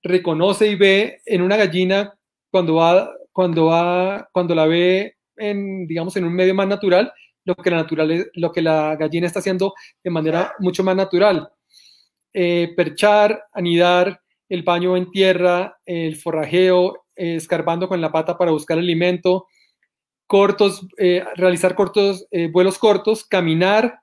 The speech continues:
el acicalamiento, etcétera. Esto es lo que la gallina quiere hacer. Entonces, en, en estas figuras que le doy gracias a Mercy for Animals, que las,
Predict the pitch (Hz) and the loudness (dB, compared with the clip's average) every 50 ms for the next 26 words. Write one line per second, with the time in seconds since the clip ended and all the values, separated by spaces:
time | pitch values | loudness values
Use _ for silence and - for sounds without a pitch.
0 | _ _ _ _ _ _ _ - - _ _ _ - - - 196 - - 190 - | _ _ _ _ _ _ _ -20 -20 _ _ _ -6 -2 -2 -2 -2 -4 -4 -2
1 | 190 180 175 170 175 185 202 220 226 214 - 233 240 254 - 220 - - - 226 | 0 0 2 0 0 0 0 0 0 0 0 -2 -2 -2 -4 -8 -6 0 2 2
2 | 220 202 175 147 135 120 - _ _ _ _ _ - 226 240 254 240 - - 277 | 2 2 0 -4 -6 -8 -14 _ _ _ _ _ -4 -2 -2 0 -2 -2 0 0
3 | 269 277 - 226 214 220 220 220 - - - 214 226 226 - 233 196 185 180 - | 0 0 0 0 2 2 0 0 -6 -10 -6 -6 -6 -4 -2 0 0 0 -2 -4
4 | _ - 196 185 175 175 175 190 208 226 226 - 233 240 233 - 294 277 233 165 | _ -4 -2 0 0 0 0 -2 -2 -2 -4 -2 -2 -2 0 2 0 0 0 -2
5 | - _ _ _ _ _ _ _ _ _ _ - 175 170 196 190 180 240 254 240 | -6 _ _ _ _ _ _ _ _ _ _ -8 -4 -2 -2 0 0 0 -2 -2
6 | - - - - 196 190 196 208 185 180 190 180 - 247 240 240 - 220 165 170 | -4 -6 -6 -4 -4 -4 -4 -2 -2 0 0 0 0 -2 -2 0 -2 -2 2 2
7 | 175 175 190 233 226 - - 202 175 165 160 165 165 165 165 170 170 196 196 196 | 4 4 4 2 0 0 -2 0 0 2 2 2 2 2 0 0 2 2 2 2
8 | 185 - 208 196 - 196 180 165 160 160 160 156 202 196 - 180 170 165 165 185 | 2 0 0 0 2 2 2 2 0 0 -2 -2 -4 -4 -2 -2 0 0 0 0
9 | 202 233 262 - - - 185 160 151 143 143 - - | -2 -2 -4 -6 -4 -4 -2 0 0 -2 -2 -6 -10